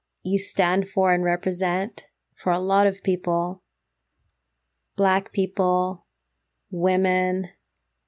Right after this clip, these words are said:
Africans, Zimbabweans. Thank you for showing us what's possible. Thank you for your honesty and your kindness.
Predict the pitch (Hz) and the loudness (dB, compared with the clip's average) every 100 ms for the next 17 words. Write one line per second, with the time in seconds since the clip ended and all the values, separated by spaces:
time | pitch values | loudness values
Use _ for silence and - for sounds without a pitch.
0 | _ _ - 175 - 185 - 180 180 185 | _ _ -4 -2 -2 -2 0 0 0 -4
1 | 185 - - _ _ _ _ _ - 180 | -4 -4 -6 _ _ _ _ _ -8 -2
2 | 180 175 165 165 180 175 180 185 - - | 0 2 0 0 0 -2 -2 -2 -2 -4
3 | _ _ _ _ _ _ _ _ _ _ | _ _ _ _ _ _ _ _ _ _
4 | _ _ _ _ _ _ _ _ _ _ | _ _ _ _ _ _ _ _ _ _
5 | _ _ _ _ _ _ _ _ _ _ | _ _ _ _ _ _ _ _ _ _
6 | - 202 208 - 220 220 196 185 185 - | 0 2 2 0 -2 0 0 0 -2 -2
7 | 196 185 190 190 190 - 175 - - 190 | 0 0 0 -2 -4 -4 -6 -6 -8 -6
8 | 202 226 262 294 294 _ _ _ _ _ | -4 -4 -2 -4 -6 _ _ _ _ _
9 | _ _ _ _ _ _ _ _ _ _ | _ _ _ _ _ _ _ _ _ _
10 | - 196 196 202 202 180 170 175 190 202 | 0 0 0 -2 0 0 -2 -2 0 0
11 | - - 214 226 233 _ - 190 180 190 | 0 0 2 0 -2 _ -8 -6 -4 -6
12 | 190 - 202 208 233 285 302 - | -6 -4 0 2 2 0 -2 -6